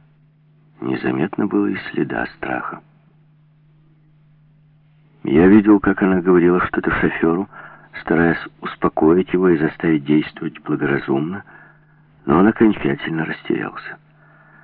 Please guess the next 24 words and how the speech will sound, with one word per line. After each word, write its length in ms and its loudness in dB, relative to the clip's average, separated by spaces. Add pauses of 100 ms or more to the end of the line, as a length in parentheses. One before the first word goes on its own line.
(360)
Тогда 340 4
она 100 4
подалась 360 2
вперёд 460 0
и 40 0
попробовала 640 2
привести 440 0
в 80 2
действие 440 0
ножной 560 2 (100)
тормоз, 400 -4 (600)
что 240 2
ей 280 8
отчасти 460 0
удалось, 420 4
так 160 -2
как 280 -6
машина 340 0
тотчас 500 0 (140)
замедлила 640 0
ход. 300 -8 (1600)
Шофёр 480 4
воспользовался 840 -2
этим 200 -6